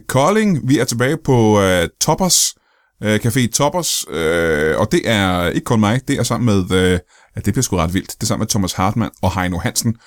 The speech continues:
Der laver vi også stand-up, og så laver vi en helvedes bunke Brian Mørk Show live på Toppers i Kolding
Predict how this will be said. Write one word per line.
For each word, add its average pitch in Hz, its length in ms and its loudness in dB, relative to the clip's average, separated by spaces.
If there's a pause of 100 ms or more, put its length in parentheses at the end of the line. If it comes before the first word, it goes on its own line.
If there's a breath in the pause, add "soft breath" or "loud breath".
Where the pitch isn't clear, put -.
(280 soft breath)
Der 123 60 0
laver 120 140 4
vi 98 80 -2
også 95 160 0
stand-up, 117 320 0 (320 soft breath)
og - 80 -12
så - 80 -2
laver 113 180 4
vi 104 140 0
en 104 60 4
helvedes 117 460 2
bunke 95 260 -2
Brian 90 220 0
Mørk 85 160 0
Show 98 160 0
live 73 260 -2 (220)
på - 80 -4
Toppers 120 380 -2
i 101 60 -4
Kolding 127 420 0